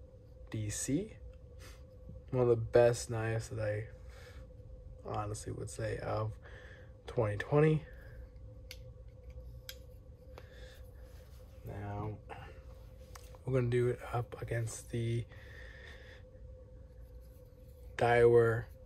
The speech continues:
S ninety. Now, this is a custom, so this is a, in a completely different league to a,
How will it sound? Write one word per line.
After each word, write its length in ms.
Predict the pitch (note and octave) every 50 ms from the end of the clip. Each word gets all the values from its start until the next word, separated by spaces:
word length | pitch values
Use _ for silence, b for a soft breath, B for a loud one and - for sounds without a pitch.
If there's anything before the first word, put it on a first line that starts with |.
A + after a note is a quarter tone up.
| - - - - - - - - - - - - -
S 220 | C3+ A#2+ A2+ -
ninety. 260 | - A#2 G#2+ G2+ G2+ G#2
Now, 160 | A2 G#2+ A2
this 280 | A#2+ C#3+ D3 C#3+ -
is 60 | C#3+ C3
a 60 | A2+
custom, 520 | A2+ - - A#2+ A#2 - - A#2+ A#2 A2+
so 80 | A2+ A2+
this 240 | A#2 A2+ - - -
is 80 | G#2+
a, 120 | G2+ G2 - - - - - - -
in 100 | B2 A#2+
a 60 | A2
completely 760 | G#2+ - - G#2+ - - - - - A#2 A2+ A2 A#2 A2+ G#2+
different 480 | G#2 - A2+ - - G2+ G2 F#2+ G2+ G#2
league 340 | A2+ A#2+ B2 A#2+ A2+ - -
to 240 | - - A2+ G#2+ G#2+
a, 400 | G#2+ G#2+ G#2 G#2 G2+ G2+ G2+